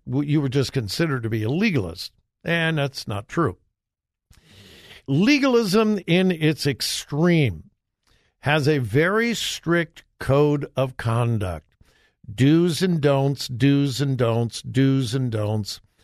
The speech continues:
You have a strict dress code. There are places you can go, you can't go. And the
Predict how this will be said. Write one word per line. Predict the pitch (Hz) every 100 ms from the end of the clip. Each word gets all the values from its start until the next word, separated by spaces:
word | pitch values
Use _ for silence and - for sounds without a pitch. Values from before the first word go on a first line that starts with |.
| _ _ -
You | 139
have | 131
a | 120
strict | - 117 113 110
dress | 151 180 -
code. | 170 160 160 143
There | 110 95
are |
places | 92 139 143 - 127 101
you | 101
can | - 160 156 147
go, | 135 139
you | 117 101 101
can't | 135 147 139 131
go. | 123 123 120 - - - - _ -
And | 139 139 139 123
the | 127